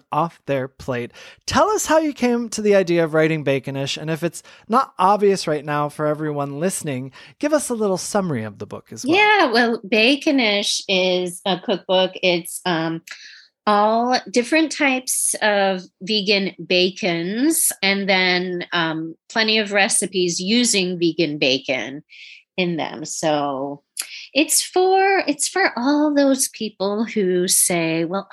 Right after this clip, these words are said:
Speaker 2: I could never go vegan because bacon." <laughs>
Speaker 1: Mm-hmm.
Speaker 2: And, um, and that really, s-, I mean, I,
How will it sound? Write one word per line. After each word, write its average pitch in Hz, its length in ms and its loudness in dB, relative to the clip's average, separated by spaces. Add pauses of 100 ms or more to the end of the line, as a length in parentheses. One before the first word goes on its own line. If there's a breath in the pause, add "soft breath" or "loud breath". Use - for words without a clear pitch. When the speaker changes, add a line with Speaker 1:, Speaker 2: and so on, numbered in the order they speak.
Speaker 2:
I 302 80 2
could 311 260 0
never 185 460 -2
go 165 260 0
vegan 180 520 0
because 160 520 -2 (400 loud breath)
bacon." 160 1160 2
<laughs> - 40 -20 (340 loud breath)
Speaker 1:
Mm-hmm. 254 1120 -2
Speaker 2:
And, 190 380 2
um, 190 480 0 (120)
and 240 120 0
that 294 220 2
really, 262 260 2
s-, - 200 -6 (120)
I 240 160 2
mean, 226 260 -2
I, 226 300 -2